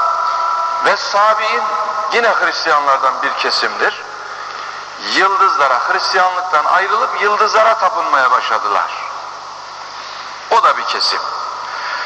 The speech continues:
Bu ayeti sıralıyor. Müslümanlar, Yahudi olanlar, Hristiyan olanlar ve yıldızperest olanlar. Yıldızlara tapınanlar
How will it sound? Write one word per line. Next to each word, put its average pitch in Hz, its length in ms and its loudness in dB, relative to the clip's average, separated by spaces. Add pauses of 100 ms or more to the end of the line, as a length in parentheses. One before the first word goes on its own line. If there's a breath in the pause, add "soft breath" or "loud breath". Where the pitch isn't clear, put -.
(600 loud breath)
Bu 254 120 6
ayeti 170 380 4
sıralıyor. 170 520 2 (540)
Müslümanlar, 151 760 4 (1040)
Yahudi 185 400 2
olanlar, 120 520 4 (140)
Hristiyan 175 580 2
olanlar 139 460 4 (760)
ve 151 60 2 (200)
yıldızperest 175 1300 2
olanlar. - 760 -2 (520)
Yıldızlara 139 500 4
tapınanlar 143 680 2